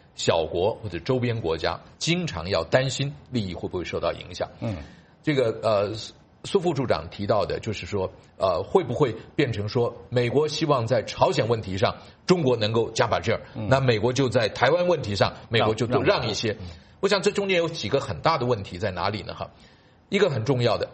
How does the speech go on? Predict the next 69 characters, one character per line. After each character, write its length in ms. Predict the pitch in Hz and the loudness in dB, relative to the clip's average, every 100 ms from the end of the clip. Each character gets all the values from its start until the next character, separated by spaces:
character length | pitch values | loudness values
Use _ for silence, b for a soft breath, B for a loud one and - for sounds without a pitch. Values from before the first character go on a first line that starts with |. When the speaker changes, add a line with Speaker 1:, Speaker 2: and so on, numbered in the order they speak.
| - | -2
Speaker 1:
黄 160 | 127 | 0
教 120 | 160 | 2
授 100 | 127 | 2
刚 160 | 113 110 | 2 0
才 100 | 107 | -2
提 180 | - 90 | -4 -4
到 140 | 92 | -2
了， 100 | 87 - | -4 -4
美 180 | 139 135 | -2 0
国 140 | 143 | 0
和 200 | 151 127 | 0 0
台 220 | 120 - 101 | -2 -2 0
湾 200 | 120 123 | 0 -2
之 100 | 110 | -4
间 180 | 110 104 | -4 -4
的 140 | 80 | -6
这 140 | - | -6
种 180 | 123 92 | -6 -6
长 400 | 95 - 104 156 | -8 -2 0 0
久 180 | 156 90 | 0 -2
的 120 | 92 | -2
关 180 | 107 107 | -2 -2
系 180 | 107 92 | -4 -6
啊， 60 | - B B B | -8 B B B
它 120 | - 151 | 2 2
不 180 | 202 | 2
只 140 | 202 107 | -2 -2
是 140 | - | -2
一 60 | 120 | -2
种 180 | 110 87 | -4 -4
情 320 | - 104 131 | -6 -4 -6
谊， 200 | 95 107 | -6 -6
不 120 | - | -4
是 200 | 160 95 | -4 -6
只 180 | - 95 | -10 -8
是 140 | - | -4
有 80 | 113 | -2
利 180 | 107 131 | -2 -4
益 140 | 90 | -4
上 180 | 87 95 | -4 -6
的 60 | 90 | -6
因 240 | 101 98 | -8 -8
素， 160 | - 95 B B B | -10 -10 B B B
它 160 | 135 139 | 2 4
也， 240 | 135 110 - | 2 -2 -4
呃， 100 | - - | -6 -4
这 140 | - 107 | -4 -4
个 160 | 98 - | -4 -2
历 120 | 190 | 0
史 180 | 143 90 | 0 -2
的 100 | 98 | -4
因 160 | 98 104 | -4 -6
素， 180 | 107 - B B | -8 -10 B B
它 100 | - | 2
有 80 | 143 | 2
很 240 | 139 85 85 | 0 -4 -2
多 160 | 117 | -2
共 340 | 113 - 123 101 | 0 -2 -2 -4
同 160 | 98 | -4
的 80 | 120 | -2
利 200 | 135 131 | -2 -2
益、 80 | 98 | -4
共 180 | - 120 | -6 -8
同 160 | 98 | -6
的 60 | 104 | -4
价 180 | 143 107 | 0 -2
值 140 | - | -2
观。 200 | 104 143 147 | -2 -2 -4
Speaker 2:
嗯。 80 | B | B